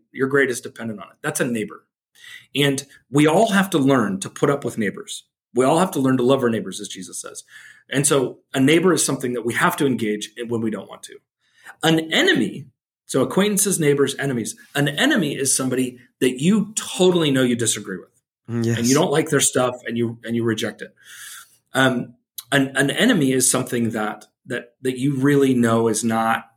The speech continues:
Speaker 1: like, gonna be something that's gonna have a deep impact on you because you agree with it. And, and so, you know, do we read our enemies? I'm gonna answer that in a second. A friend is a book that I really,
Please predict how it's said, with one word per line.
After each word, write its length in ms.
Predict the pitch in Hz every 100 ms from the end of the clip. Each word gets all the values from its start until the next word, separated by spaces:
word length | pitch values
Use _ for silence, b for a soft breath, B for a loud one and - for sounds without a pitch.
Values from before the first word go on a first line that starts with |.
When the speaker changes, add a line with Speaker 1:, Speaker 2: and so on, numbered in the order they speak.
| _
Speaker 1:
like, 200 | 113 107
gonna 140 | 117
be 120 | 113 110
something 380 | 117 104 110
that's 140 | 104 -
gonna 200 | 110 95 -
have 180 | 117
a 40 | 107
deep 360 | 95 120 117 - -
impact 380 | 113 117 113 110
on 140 | 107
you 100 | 107
because 260 | 104 104 95
you 60 | 98
agree 180 | 139
with 140 | 151 -
it. 80 | - B B B B B - -
And, 180 | 135 -
and 140 | 139 131
so, 320 | 139 131 - _ - -
you 80 | 120
know, 80 | 110
do 120 | 139
we 140 | 170
read 180 | 143 131
our 120 | 127
enemies? 340 | 127 143 101 107
I'm 60 |
gonna 220 | 113 110 -
answer 200 | 110 104
that 60 | 101
in 40 | -
a 40 |
second. 240 | - - - _ _ -
A 80 |
friend 720 | 143 - - 240 381 101 87 - _ _ _ _ B B B -
is 380 | 165 156 - -
a 100 | 151
book 340 | 147 139 220
that 180 | 160 -
I 80 | 151
really, 680 | 156 123 127 151 165 165 151